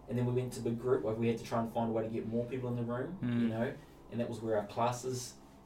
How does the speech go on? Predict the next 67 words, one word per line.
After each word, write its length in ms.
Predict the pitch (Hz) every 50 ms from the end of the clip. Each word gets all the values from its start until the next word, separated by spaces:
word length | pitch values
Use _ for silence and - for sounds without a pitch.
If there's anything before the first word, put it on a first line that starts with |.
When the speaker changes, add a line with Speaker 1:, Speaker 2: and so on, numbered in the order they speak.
| - - - - - - -
Speaker 1:
came, 380 | 123 120 120 120 120 120 117 -
came 240 | - 120 120 120
into, 260 | 117 117 117 - 117 107 113
you 60 | 110
know, 80 | 107 113
so 140 | 113 - 113
we 80 | 113
ran 160 | 110 117 113 -
a 60 | -
class 360 | - - 120 117 117 117 -
in 60 | - -
two 80 | 113
thousand 220 | 113 110 101 101 101
and 100 | 104 -
seventeen. 400 | - - 110 - - 123 127 120
We 60 | 110
welcomed 340 | 110 120 117 117 - 117 113
everyone 240 | 113 110 113 113 117
along. 100 | 151 160
It's 100 | - -
a 20 |
free 160 | - 160 156
class. 400 | 156 - - - - - - - -
Speaker 2:
Hmm. 200 | 151 151 151 143 139 - - - -
Speaker 1:
Come 140 | - 196 190
along, 240 | - 170 170 170 170 - - - - - - - 135
and 80 | 131
we 100 | 135 135
ended 160 | 139 131 123
up 140 | 120 - -
with 120 | 113 113 -
sort 160 | - 117 117
of, 120 | 110 - - -
I 40 | -
think 100 | 139 131
it 40 | 113
was 80 | 101
about 160 | 98 101 98 110
eight 120 | 113 110
or 100 | 110 110
nine 160 | 113 110 104
hundred 240 | 104 104 101 101 -
people 260 | 107 101 98 - - 101
in 80 | 98
this 120 | 95 - -
class. 460 | - - 95 98 98 - - - - - - - - - _ _ _ _
That 180 | - - - -
really 160 | 165 - -
Speaker 2:
Wow. 60 | -
Speaker 1:
was 120 | - - -
a, 60 | - - - - -
a 60 | 104
bit 100 | - -
of 80 | - 117
a 40 | 101
watershed 500 | 98 104 113 117 127 - - 131 127 131
moment 260 | 127 127 127 127 -
for 100 | - 127
me, 100 | 135 151 196 -
'cause 100 | - 120
I 40 | 117
Speaker 2:
Sure. 80 | 113 117
Speaker 1:
realised, 340 | 120 113 110 107 107 104 95
man, 200 | 98 190 113 117
we 100 | 143 -
can 160 | - - -
get 220 | 120 113 - -